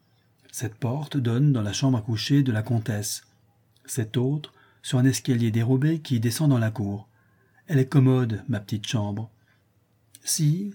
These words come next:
dans la nuit, il me prenait fantaisie d'aller visiter madame de Lignolles, je n'en ferais rien. Bah, sois tranquille, ma Sophie. Couche-t-il avec elle, monsieur de Lignolles ? Que m'importe ? Quelle idée me vient là ?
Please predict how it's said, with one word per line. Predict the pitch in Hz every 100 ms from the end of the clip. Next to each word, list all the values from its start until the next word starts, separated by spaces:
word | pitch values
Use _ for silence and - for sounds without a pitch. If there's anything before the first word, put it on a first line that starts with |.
| -
dans | 135
la | 135
nuit, | 131 135 165 165
il | 127
me | 120
prenait | - 143
fantaisie | 147 131 - 131 110 127
d'aller | 151 110 110
visiter | 113 117 113 120 147
madame | 143 113 113
de |
Lignolles, | 113 117 117 120 147 175 _ _ _ _ _ _
je | 127
n'en | 143
ferais | - 131
rien. | 110 101 92 - _ _ _ -
Bah, | 120 101 - _ _ _
sois | - - 131
tranquille, | - 113 104 101 87 82 _ _ _
ma | 110
Sophie. | - 110 - - 92 - _ _ _ _ _ _ _ -
Couche-t-il | 147 - 180
avec | 151 127
elle, | 131 147 185
monsieur | 147 131 151
de | 139
Lignolles ? | 127 131 131 151 180 175 _ _ _ _
Que | 202
m'importe ? | 180 156 180 170 147 - - _ _ _ _
Quelle | 196 185
idée | 185 165 185
me | 190 160
vient | 120 117
là ? | 101 104